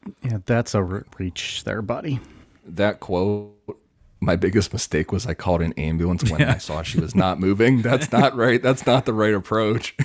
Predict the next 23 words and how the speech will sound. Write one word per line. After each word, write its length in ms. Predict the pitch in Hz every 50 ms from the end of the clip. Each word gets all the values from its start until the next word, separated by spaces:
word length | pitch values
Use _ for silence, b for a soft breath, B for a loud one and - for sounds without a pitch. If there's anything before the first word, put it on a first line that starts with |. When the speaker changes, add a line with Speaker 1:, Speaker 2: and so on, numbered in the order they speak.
| - -
Speaker 2:
<laughs> 140 | 160 - -
Speaker 1:
Not 280 | 147 135 135 156 -
the 80 | - 165
fact 280 | - - 151 139 139 -
that 120 | 160 165
you 80 | 131 113
crucified 680 | - - 135 131 120 - 135 - - 143 135 131 135
her 80 | 135 131
and 80 | 120
didn't 200 | 110 131 120 113
feed 260 | - - - 117 113 113
her 100 | 123 123
for 120 | - 156
three 220 | 139 139 143 147 147
days. 340 | 151 147 151 156 165 175 -
Speaker 3:
Right. 260 | 156 - 120 104 - 135 - -
And 100 | 123 -
shoved 220 | - - 131 117 110
a 60 | 110
rag 300 | 104 104 107 110 110 110 113
in 80 | 117
her 60 | 117 117
mouth. 500 | 117 117 120 123 127 135 135 _ _